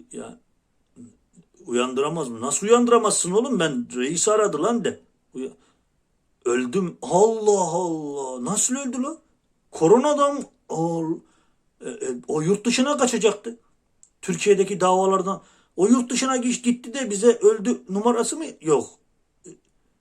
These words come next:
cenazesini kaldırdık mı? Ben de konuşma. Allah,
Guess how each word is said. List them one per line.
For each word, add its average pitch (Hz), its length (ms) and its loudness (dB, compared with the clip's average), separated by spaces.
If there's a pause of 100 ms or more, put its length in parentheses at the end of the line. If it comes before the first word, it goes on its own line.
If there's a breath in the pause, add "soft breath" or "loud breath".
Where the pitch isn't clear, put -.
(160)
cenazesini 143 680 -4
kaldırdık 139 580 -4
mı? 151 160 -16 (440)
Ben 156 200 0
de 160 60 0
konuşma. 151 500 -4
Allah, 240 420 4